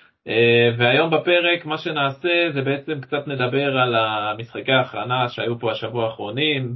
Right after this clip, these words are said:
נראה מה זה אומר לנו, וקצת, אה, נסגור את הפינה שעוד לא דיברנו עליה, אה, משהו שמאוד חשוב בשביל לזכות בתחרות, זה לפגוע במלך השערים,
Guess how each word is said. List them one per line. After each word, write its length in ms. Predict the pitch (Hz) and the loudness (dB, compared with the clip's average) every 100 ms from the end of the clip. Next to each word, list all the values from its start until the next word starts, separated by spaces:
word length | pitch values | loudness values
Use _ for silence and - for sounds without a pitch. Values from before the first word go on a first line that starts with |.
| 127 | -8
נראה 360 | 107 113 120 117 | -6 0 0 0
מה 140 | 120 | 0
זה 100 | 117 | 0
אומר 280 | 110 139 147 | 0 0 0
לנו, 360 | 151 156 160 160 - _ 120 | 0 -2 -4 -10 -20 _ -14
וקצת, 1080 | 110 113 113 113 110 110 110 107 147 147 180 | 0 4 6 4 4 2 0 -2 0 2 2
אה, 160 | 170 | 0
נסגור 320 | 160 147 170 170 | -2 0 0 2
את 60 | |
הפינה 580 | 165 156 151 180 180 165 | -2 -2 0 2 4 2
שעוד 480 | - 143 139 196 214 | 0 0 2 2 2
לא 80 | 180 | 0
דיברנו 480 | 135 127 123 123 | 2 0 0 -2
עליה, 280 | 120 120 143 160 _ _ _ 101 | 0 2 0 -2 _ _ _ -10
אה, 520 | 101 110 107 104 104 | -6 -4 -4 -4 -4
משהו 300 | 113 131 143 | -2 -2 -4
שמאוד 300 | 135 120 139 | -6 -4 -4
חשוב 640 | - 120 - 240 247 180 - _ 131 | -4 -8 -2 0 0 -2 -12 _ -8
בשביל 300 | 131 143 135 | -2 2 2
לזכות 360 | 127 143 139 | 2 0 2
בתחרות, 680 | 131 127 117 127 131 170 175 | 0 -2 -4 -2 0 0 -4
זה 280 | 131 117 120 117 110 107 107 107 110 | -10 -2 2 2 2 0 -2 -2 -4
לפגוע 360 | 117 127 135 | -4 2 2
במלך 360 | 131 127 131 123 | 2 0 0 -2
השערים, 520 | 113 123 113 127 | -4 -2 0 -2